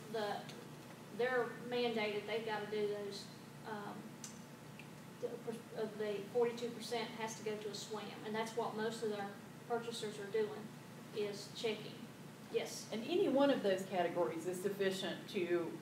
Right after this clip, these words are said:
Speaker 2: to allow you to be swam certified, right?
Speaker 1: Yes.
Speaker 2: Small or
Speaker 1: Small and or
Speaker 2: and or.
Speaker 1: woman or, yeah, minority.
Speaker 2: Okay.
Speaker 1: 'Cause a lot of businesses are just,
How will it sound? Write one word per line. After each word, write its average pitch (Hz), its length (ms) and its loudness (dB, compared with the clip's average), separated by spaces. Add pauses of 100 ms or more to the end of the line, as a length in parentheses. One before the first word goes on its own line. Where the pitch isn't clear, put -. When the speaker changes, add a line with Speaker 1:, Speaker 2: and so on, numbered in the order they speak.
(120)
Speaker 2:
to 175 200 6
allow 175 220 8
you 170 180 2
to 160 60 0
be 165 120 -2
swam 156 340 -2
certified, 143 520 -2
right? 180 320 6 (560)
Speaker 1:
Yes. 247 160 6
Speaker 2:
Small 214 380 10
or 208 160 10
Speaker 1:
Small 214 400 12
and 294 320 6
or 294 340 8 (300)
Speaker 2:
and 180 220 0
or. 175 120 6
Speaker 1:
woman 269 220 4
or, 277 220 -4 (100)
yeah, - 80 2 (120)
minority. 214 400 -2
Speaker 2:
Okay. 175 180 2 (1400)
Speaker 1:
'Cause 277 160 4
a 285 40 6
lot 330 340 10
of 330 60 0 (260)
businesses 240 500 6
are 226 80 6
just, 226 540 2